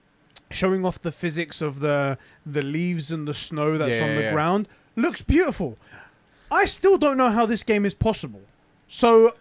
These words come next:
Speaker 1: every, it's one of those games that you look at and you're like, "This game is not coming
Speaker 2: And
Speaker 1: out."
Speaker 2: especially
Speaker 1: It's not gonna
Speaker 2: considering
Speaker 1: come
Speaker 2: that
Speaker 1: out.
Speaker 2: it's coming out to the P S two, the Xbox three sixty,
Speaker 1: It has to. It has to.
Speaker 2: uh, you know,
Speaker 1: How can you release a game in twenty twenty-one
Speaker 2: Casio calculators.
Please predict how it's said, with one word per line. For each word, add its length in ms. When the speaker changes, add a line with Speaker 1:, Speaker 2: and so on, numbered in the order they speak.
Speaker 1:
every, 240
it's 200
one 140
of 60
those 160
games 220
that 100
you 100
look 200
at 80
and 80
you're 100
like, 340
"This 320
game 240
is 80
not 160
coming 200
Speaker 2:
And 80
Speaker 1:
out." 220
Speaker 2:
especially 680
Speaker 1:
It's 60
not 80
gonna 80
Speaker 2:
considering 340
Speaker 1:
come 60
Speaker 2:
that 80
Speaker 1:
out. 100
Speaker 2:
it's 120
coming 260
out 180
to 80
the 60
P 180
S 200
two, 560
the 80
Xbox 420
three 120
sixty, 460
Speaker 1:
It 100
has 120
to. 240
It 220
has 220
to. 140
Speaker 2:
uh, 40
you 180
know, 300
Speaker 1:
How 100
can 160
you 80
release 300
a 60
game 320
in 100
twenty 260
twenty-one 540
Speaker 2:
Casio 20
calculators. 1300